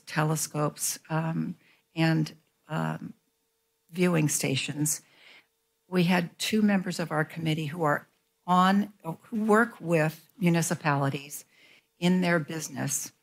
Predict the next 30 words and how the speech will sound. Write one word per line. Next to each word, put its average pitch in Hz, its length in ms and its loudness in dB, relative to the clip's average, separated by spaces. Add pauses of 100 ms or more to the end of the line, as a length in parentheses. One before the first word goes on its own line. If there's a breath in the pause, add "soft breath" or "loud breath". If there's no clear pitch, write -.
(360)
work 185 400 2
on 165 300 0
the 151 80 -4
bid 147 540 -6
that 156 200 -4
you 156 120 -6
see, 143 540 -4 (520)
uh, 147 160 -6
in 156 180 -2
our 151 240 -4
report. 123 560 -4 (680 soft breath)
Um, 147 420 0 (460)
we 165 140 -2
felt - 300 2 (260)
we 165 100 0
got 147 200 0
a 147 80 -2 (100)
really 165 260 0
great 156 280 -6
deal 170 280 2
on 180 140 2
it. 190 140 -8
We 151 120 -4
got 147 260 -2
sort 156 200 -2
of 147 100 -2
a 139 200 2
friend, 160 680 0 (100)
friends, 165 560 2 (500)
uh, 156 260 0